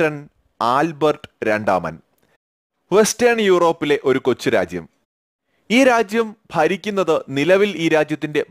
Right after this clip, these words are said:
ഭരണാധികാരിയാണ് ആൽബർട്ട് രണ്ടാമൻ. അദ്ദേഹത്തിന്റെ നെറ്റ് വർത്ത് എന്ന് പറയുന്നത് ഒരു ബില്യൺ അമേരിക്കൻ ഡോളറാണ്. അതായത് ഇപ്പോഴത്തെ ഈ രൂപയിലേക്ക് നമ്മൾ കൺവേർട്ട് ചെയ്താൽ, ഡോളറിന്റെ ഒരു വിനിമയ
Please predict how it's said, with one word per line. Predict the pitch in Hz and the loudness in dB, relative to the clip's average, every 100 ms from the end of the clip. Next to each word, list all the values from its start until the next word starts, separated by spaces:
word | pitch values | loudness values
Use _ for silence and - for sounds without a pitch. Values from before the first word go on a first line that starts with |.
| - | -4
ഭരണാധികാരിയാണ് | 123 135 147 147 143 139 135 117 110 - _ 104 110 | -4 0 0 0 2 2 2 0 -2 -4 _ -2 0
ആൽബർട്ട് | 127 120 135 123 - 107 | -2 0 -2 -2 -6 -4
രണ്ടാമൻ. | 104 98 90 87 87 _ _ _ _ 135 | -2 0 0 -2 -10 _ _ _ _ -2
അദ്ദേഹത്തിന്റെ | 165 220 247 240 220 208 202 147 143 | 2 2 2 0 2 2 2 -2 -4
നെറ്റ് | 151 156 196 | -4 0 2
വർത്ത് | 190 185 156 | 2 0 -4
എന്ന് | 143 123 | -2 -2
പറയുന്നത് | 120 113 104 104 - _ _ - | -4 -4 -2 -2 -4 _ _ 0
ഒരു | 165 170 208 220 - 135 | 4 6 4 -2 -4 -2
ബില്യൺ | 139 143 151 156 - 120 120 | 0 2 0 -2 -4 -2 0
അമേരിക്കൻ | 135 139 127 127 143 - 117 | 0 -2 0 -2 -4 -8 0
ഡോളറാണ്. | 113 95 85 80 80 _ _ _ _ _ _ 139 | 2 2 0 -4 -10 _ _ _ _ _ _ -6
അതായത് | 151 185 208 220 170 | -2 0 2 2 0
ഇപ്പോഴത്തെ | - 208 208 208 233 233 - _ - | -2 2 2 2 0 -2 -6 _ -6
ഈ | 160 165 | -2 4
രൂപയിലേക്ക് | 165 170 185 190 170 170 | 4 6 4 4 0 0
നമ്മൾ | 160 160 | 0 0
കൺവേർട്ട് | 156 143 143 139 127 | 0 0 0 -2 0
ചെയ്താൽ, | 117 113 110 | 0 -2 2
ഡോളറിന്റെ | 117 123 135 139 143 135 | 4 4 4 0 0 2
ഒരു | 135 123 120 | 2 -2 -4
വിനിമയ | 123 135 | -2 0